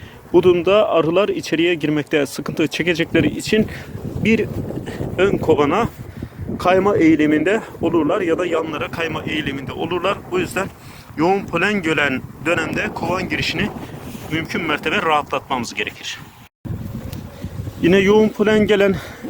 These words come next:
dönemde en çok karşılaştığımız kovan ön girişini tamamen açmak. Bu da bir seçenek. Ya da,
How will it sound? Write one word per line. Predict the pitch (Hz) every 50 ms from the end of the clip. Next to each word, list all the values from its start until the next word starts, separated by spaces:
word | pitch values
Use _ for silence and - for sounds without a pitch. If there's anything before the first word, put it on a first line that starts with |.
| 160 156 143
dönemde | 180 185 175 180 175 - 202 208 196 - 202
en | 214 214 208
çok | - - 185 175 - - - - -
karşılaştığımız | - - - 180 151 - 175 170 156 - - 180 175 233 226 -
kovan | - - 180 175 175 175 151 - - - - - - - - - - - - - - - -
ön | 175 185 196 180 160
girişini | 165 147 127 - - 160 202 220
tamamen | - - 185 180 170 151 147 156 190 208 196 - - - - - - - - - - - - - - - -
açmak. | 175 160 - - 120 98 - - - -
Bu | 160
da | 160 156
bir | 131 117
seçenek. | - 127 120 - 127 143 180 - - - - - - - - - - - - - - - - - - - - - - - - - - - - - - - - - - - - - - -
Ya | - 175 185 185 156
da, | 160 180 202 -